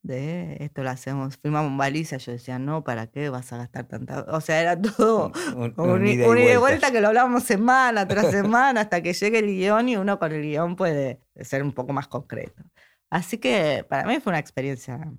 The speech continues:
Speaker 1: hermosa que repetí, por suerte, cuando hicieron la serie Canelones. Y
Speaker 2: Que se está haciendo,
Speaker 1: que se
Speaker 2: digamos.
Speaker 1: está haciendo, pero se filmó,
Speaker 2: No,
Speaker 1: digamos.
Speaker 2: no, claro, ya se filmó. De hecho, La, La Uruguaya no se estrenó todavía, ¿no?
Speaker 1: Mm,
Speaker 2: Oficialmente.
Speaker 1: se estrenó en
Speaker 2: En
Speaker 1: festivales.
Speaker 2: festivales.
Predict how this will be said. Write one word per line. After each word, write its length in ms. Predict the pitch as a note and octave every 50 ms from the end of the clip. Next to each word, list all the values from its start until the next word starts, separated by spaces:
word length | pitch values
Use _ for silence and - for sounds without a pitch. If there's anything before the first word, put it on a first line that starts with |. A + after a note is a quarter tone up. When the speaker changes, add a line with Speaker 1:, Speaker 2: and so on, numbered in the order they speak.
| - - -
Speaker 1:
hermosa 520 | C#3+ B2+ B2+ C#3 D#3 F3+ F#3 - - A#3
que 120 | - E3 E3
repetí, 880 | D#3 E3+ E3 E3 D#3+ E3 E3 D#3+ D#3 - - A#3 B3 C#4 D#4 - _ _
por 180 | - D#3 D3+ D#3
suerte, 560 | - - G3 G#3 G#3 A#3+ - - C#4 C#4+ D4 - _ _ _
cuando 480 | - C#3+ C#3 C3+ C3+ C3+ C3+ C3+ C#3
hicieron 360 | C#3 C3+ - - D3 D3 C#3 C3
la 80 | C3
serie 300 | - - C#3+ C#3+ C#3+ C3+
Canelones. 500 | - C#3+ D3+ D#3 F3 F#3+ G#3 A3+ B3 A#3+ - _ _ _ - C3
Y 540 | B2+ B2+ B2 C3 D3 C#3+ A#2+ A#2+ A#2+ A#2 A2+
Speaker 2:
Que 100 | A2 F#2+
se 100 | E2 G#2
está 160 | - - A#2+
haciendo, 460 | G#2 - A2+ F#2 D#2+ D2 D2 D2 C#2+
Speaker 1:
que 40 | - -
se 60 | - E2
Speaker 2:
digamos. 260 | E2 D#2 D#3+ D#3+ D#3+
Speaker 1:
está 180 | D#3+ D#3+ E3+
haciendo, 520 | E3 D#3+ - C3+ C3+ C#3 C#3 C3+ C#3 B2+ - _
pero 280 | - E3+ F#3+ G#3+ G#3 G3
se 180 | - E3+ D3
filmó, 300 | - - D3 C#3+ D3 B2
Speaker 2:
No, 60 | G2
Speaker 1:
digamos. 240 | G#2+ C3+ C#3 B2+ A#2+
Speaker 2:
no, 160 | A#2+ A2 G2+
claro, 220 | G2 G#2 G2+ F#2+ F#2
ya 160 | F2 A2 A2
se 140 | G#2 A2 G2
filmó. 300 | A#2 A#2+ C3+ C3 A#2+ A#2
De 120 | A#2 C#3 E3+
hecho, 220 | - - D3 B2+
La, 280 | A#2+ B2 A#2+ A#2 A2 G2
La 160 | A2 A2 A2
Uruguaya 340 | A2+ A#2+ C3+ E3 E3+ D#3 D3+
no 140 | C#3 C3 A#2
se 120 | A2+ A#2+
estrenó 460 | G#2 - - G#2+ A#2 D3 E3+ C#3+ G2+
todavía, 400 | - F#2 F2+ F2 F2+ F2 E2+ F2 E2+
¿no? 100 | - D3
Speaker 1:
Mm, 40 | D3+
Speaker 2:
Oficialmente. 460 | - - A2+ - - G2 - F3 E3+
Speaker 1:
se 60 | F3
estrenó 580 | E3+ F#3 F3+ F3 E3+ F3+ G3 G#3 A3+ B3+ C#4+ C#4+ - -
en 500 | F3 E3+ E3+ E3 D#3 C#3+ C#3+ D3 D3+ -
Speaker 2:
En 80 | D#3 D3+
Speaker 1:
festivales. 0 |
Speaker 2:
festivales. 800 | B2 G#2 - F3 B2 C3+ C3 B2 C3+ A2 F#2+ F2 D#2+ - - -